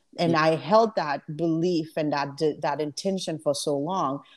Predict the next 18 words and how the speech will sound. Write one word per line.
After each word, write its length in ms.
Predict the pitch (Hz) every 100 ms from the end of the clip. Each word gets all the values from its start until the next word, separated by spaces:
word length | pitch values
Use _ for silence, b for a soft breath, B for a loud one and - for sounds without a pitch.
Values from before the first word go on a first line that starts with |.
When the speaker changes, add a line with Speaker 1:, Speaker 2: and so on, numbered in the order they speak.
| b -
Speaker 1:
that 140 | 151
I 100 | 151
truly 360 | 151 - 220 190
believe 280 | 175 160
that's 260 | 147 143 -
why 160 | 156 143
I 80 |
was 140 | 139 135
given 280 | 151 151 139
these 180 | 131
numbers 320 | 160 151 139 -
the 80 |
way 80 | 143
I 40 | 123
was 160 | 139
given 300 | - 190 196
them, 160 | 139 131
because 460 | 143 156 139 -